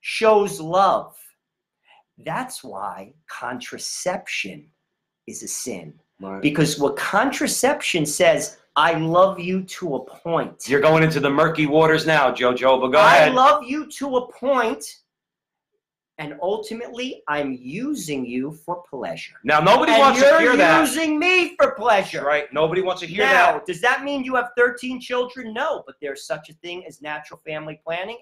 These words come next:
Speaker 1: and the Cretan method. And if you monitor the woman's cycle,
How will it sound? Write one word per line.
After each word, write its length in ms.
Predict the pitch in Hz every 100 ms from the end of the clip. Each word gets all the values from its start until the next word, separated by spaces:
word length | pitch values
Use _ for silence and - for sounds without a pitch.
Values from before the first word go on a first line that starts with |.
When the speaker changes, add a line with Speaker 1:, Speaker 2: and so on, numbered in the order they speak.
| 147
Speaker 1:
and 120 | 135
the 80 | -
Cretan 460 | - 156 160 160
method. 400 | 160 185 185 247 -
And 100 | 143
if 100 | 139 _
you 300 | 147 147 - 131
monitor 600 | 131 156 165 175 - 185
the 100 | 165
woman's 480 | 151 160 160 156 -
cycle, 500 | 180 190 254 262